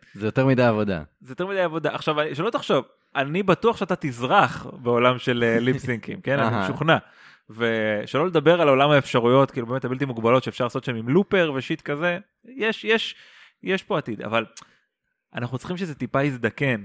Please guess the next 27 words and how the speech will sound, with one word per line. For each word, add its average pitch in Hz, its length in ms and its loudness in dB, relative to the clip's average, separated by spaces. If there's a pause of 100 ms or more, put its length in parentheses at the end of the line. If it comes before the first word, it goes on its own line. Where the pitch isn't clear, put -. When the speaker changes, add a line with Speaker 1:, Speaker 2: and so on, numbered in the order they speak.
Speaker 2:
לפני 127 280 0
שאנחנו 143 420 6
<laughs> - 40 6
נכנסים 143 340 2
לטריטוריה 120 680 4
הזו. 107 240 -2
זה 110 100 -4
עכשיו 143 200 -4
מרגיש 139 340 -6
לי 147 100 -6
מאוד, 127 400 -4
אה, 117 320 -4
לא, 120 160 -4
Speaker 1:
אתה, 123 120 -2
Speaker 2:
לא - 20 0
Speaker 1:
אתה 113 160 0
Speaker 2:
בטוח. 110 160 0
Speaker 1:
רוצה 117 280 2 (100)
פשוט 117 280 -2 (320)
ל-, 104 540 -8
לשבת 110 380 0
שם 113 340 0
ולא 104 320 -2
לעשות 104 300 -4
כלום, 113 320 2 (140)
בעצם. 90 480 -6
Speaker 2:
כן, 302 260 -4